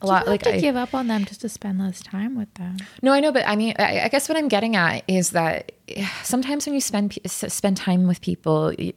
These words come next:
Speaker 1: like, the vibrations you have or the feelings you have can, can tell you a lot, like, your gut feeling. And so I have a, su-, like, such a great gut feeling with these people, and, like, whenever I leave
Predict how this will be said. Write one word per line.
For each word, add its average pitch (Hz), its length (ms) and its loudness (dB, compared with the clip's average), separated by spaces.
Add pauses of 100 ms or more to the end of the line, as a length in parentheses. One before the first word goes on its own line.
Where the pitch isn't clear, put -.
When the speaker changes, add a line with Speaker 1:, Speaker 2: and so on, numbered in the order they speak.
(120)
Speaker 1:
like, 175 140 -2
the 180 80 -4
vibrations 214 580 2
you 202 60 -2
have 180 220 -2
or 170 60 -2
the 170 80 -4
feelings 240 440 0
you 196 80 2
have 175 260 0
can, 175 240 0 (320)
can 208 140 2
tell 208 160 2
you 226 160 4
a - 20 4
lot, 175 500 2
like, 165 220 -8
your 180 100 0
gut - 240 -2
feeling. 226 540 -2 (720)
And 196 180 4
so 180 320 4
I 185 60 2
have 254 180 2
a, 320 60 0
su-, - 180 -4
like, 190 140 -4
such - 220 -6
a 196 60 -8 (140)
great 226 360 -2
gut - 160 -2
feeling 190 360 2
with 175 280 0
these 180 200 0
people, 170 300 0
and, 160 220 2
like, 160 160 -4
whenever 202 440 2
I 175 120 2
leave 240 420 0